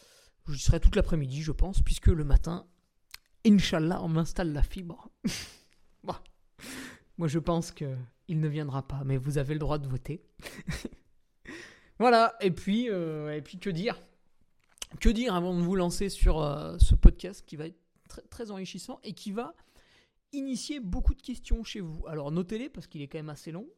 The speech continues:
et n'hésitez pas à me les envoyer, euh, puisqu'au besoin,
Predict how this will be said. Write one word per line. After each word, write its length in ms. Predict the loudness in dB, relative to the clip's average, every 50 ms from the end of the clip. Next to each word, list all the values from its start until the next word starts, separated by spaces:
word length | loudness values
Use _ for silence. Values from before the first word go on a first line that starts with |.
| _
et 100 | -14 -12
n'hésitez 380 | -10 -10 -10 -10 -12 -14 -16 -12
pas 140 | -10 -10 -10
à 20 |
me 80 | -8 -10
les 160 | -10 -10 -10
envoyer, 500 | -10 -10 -10 -10 -10 -10 -12 -14 -16 -20 _ _ _ _ _ _ _ _ _ _ _ -16 -14
euh, 220 | -14 -12 -12 -14
puisqu'au 380 | -14 -16 -18 -16 -12 -10 -10 -8
besoin, 480 | -8 -8 -8 -8 -8 -10 -10 -10 -12